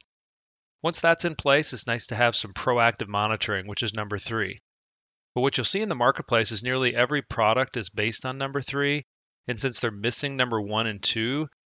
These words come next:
the most important parts, they'll gloss over what's actually gonna happen if you're a victim. And they typically dress up the name of their customer service reps and call them U S-based agents or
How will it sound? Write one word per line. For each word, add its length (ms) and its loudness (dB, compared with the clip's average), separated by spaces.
the 80 -6
most 220 0
important 400 -4
parts, 400 0
they'll 260 -4
gloss 340 0
over 240 2
what's 180 -4
actually 260 4
gonna 180 -4
happen 540 0
if 160 -10
you're 80 -2
a 60 -6
victim. 400 -8
And 100 -4
they 60 0
typically 440 2
dress 360 2
up 120 0
the 80 -2
name 320 -4
of 120 -6
their 100 -2
customer 440 -2
service 460 -2
reps 400 0
and 120 -10
call 320 0
them 260 -4
U 220 -4
S-based 580 -4
agents 640 0
or 280 -8